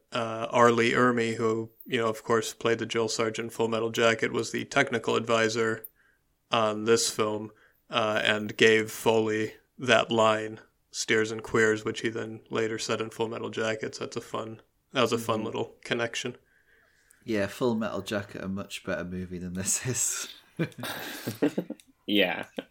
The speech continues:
Speaker 1: Yes.
Speaker 3: I mean, I, I do enjoy the Up Where, um, We Belong song. I think it's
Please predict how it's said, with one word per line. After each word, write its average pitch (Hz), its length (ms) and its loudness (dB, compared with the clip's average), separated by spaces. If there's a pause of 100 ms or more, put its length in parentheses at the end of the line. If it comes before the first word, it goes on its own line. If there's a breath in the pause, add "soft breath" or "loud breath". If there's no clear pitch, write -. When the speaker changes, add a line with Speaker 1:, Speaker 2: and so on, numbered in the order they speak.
(800 loud breath)
Speaker 1:
Yes. 123 680 -2 (920 soft breath)
Speaker 3:
I 107 100 -4
mean, 113 200 2
I, 110 200 0 (120)
I 117 80 2
do 135 260 2
enjoy 101 500 0
the 95 340 -2 (340)
Up - 220 -2
Where, 92 500 0 (640)
um, 90 400 -4 (300)
We 98 240 -2
Belong 90 500 -2
song. 92 800 -6
I 104 80 2
think 101 260 -2
it's - 460 -6